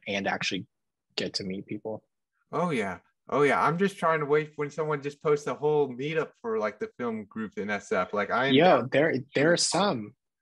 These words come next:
Speaker 1: There are some. I haven't gone to any, but there are some. Um,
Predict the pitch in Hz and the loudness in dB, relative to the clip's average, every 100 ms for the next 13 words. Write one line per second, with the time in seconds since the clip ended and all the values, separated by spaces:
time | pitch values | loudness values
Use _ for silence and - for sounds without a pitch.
0 | _ - 165 135 143 180 - 104 120 - | _ -12 -4 0 2 0 -2 -8 -10 -6
1 | 135 170 160 147 185 135 107 110 113 113 | 0 0 2 0 0 -2 -4 -10 -10 -12
2 | 117 120 120 113 123 120 120 120 98 110 | -6 -4 -2 0 0 -2 -4 -6 -10 -18
3 | _ _ _ _ 117 107 104 104 98 104 | _ _ _ _ -8 -6 -6 -8 -10 -14